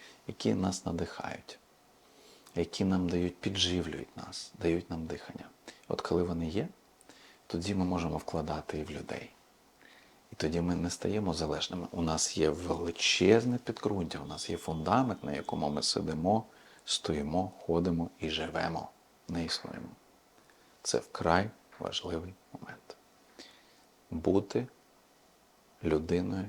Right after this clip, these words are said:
яка має ресурси, які ніхто ніколи не забере. Наступна причина, в якій душа може застрягти і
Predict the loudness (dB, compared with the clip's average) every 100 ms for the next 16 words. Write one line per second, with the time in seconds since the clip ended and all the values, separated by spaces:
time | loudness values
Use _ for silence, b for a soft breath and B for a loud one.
0 | -4 -6 0 0 0 -2 -2 -4 -4 -2
1 | -2 -2 -4 -4 -10 -12 -10 -12 -2 0
2 | 0 -4 -6 -6 -8 -18 _ -20 -10 -8
3 | 0 2 4 0 -10 -12 -6 -4 -4 -8
4 | -10 -18 -20 -20 -20 -20 _ _ B B
5 | B B B B 0 4 6 4 2 2
6 | 4 2 6 4 4 4 4 2 -2 -20
7 | -20 -20 -20 _ -6 -4 0 4 4 4
8 | 4 4 4 0 4 6 8 8 8 8
9 | 6 4 4 0 b b b b 0 2
10 | 4 6 6 4 -2 -6 -6 -2 0 2